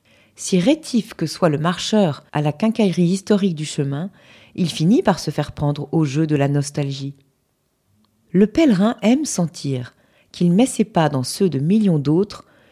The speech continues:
qui ont emprunté le même parcours pendant des siècles. Voilà pourquoi, si on lui en donne l'occasion, et San Vicente répond à cette attente,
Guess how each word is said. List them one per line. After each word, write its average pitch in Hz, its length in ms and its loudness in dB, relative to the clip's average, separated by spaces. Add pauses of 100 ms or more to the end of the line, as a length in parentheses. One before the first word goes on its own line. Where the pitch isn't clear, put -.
(120)
qui - 140 2
ont 220 140 4
emprunté 247 460 2
le 180 100 2
même 208 260 2
parcours 226 460 -4
pendant 151 240 -2
des 139 120 -2
siècles. - 500 -8 (840)
Voilà 151 400 2
pourquoi, - 520 -4 (280)
si - 180 0
on 220 80 8
lui 185 160 6
en 170 60 4
donne 147 240 4
l'occasion, 156 560 0 (320)
et 135 260 2
San 151 280 -2
Vicente 143 500 -4
répond 151 400 -2
à 120 60 -4
cette - 200 -8
attente, 180 480 -6